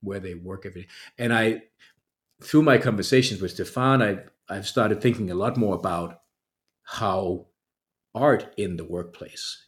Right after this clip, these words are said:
can play a role in that, right? Be-, and, and, and it has led me down this rabbit hole of neuroaesthetics and neuroarts,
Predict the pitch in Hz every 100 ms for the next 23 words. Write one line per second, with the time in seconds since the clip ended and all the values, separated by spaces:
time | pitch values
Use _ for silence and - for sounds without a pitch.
0 | - 104 - 107 98 90 95 104 92 78
1 | - 90 87 - 107 104 101 101 104 110
2 | 104 98 95 107 127 117 110 - 120 117
3 | 113 107 107 104 - - - _ - 107
4 | 117 - 110 95 95 92 92 - _ _
5 | _ 101 107 113 123 120 104 - 113 131
6 | 139 - 101 98 113 123 135 139 156 156
7 | - -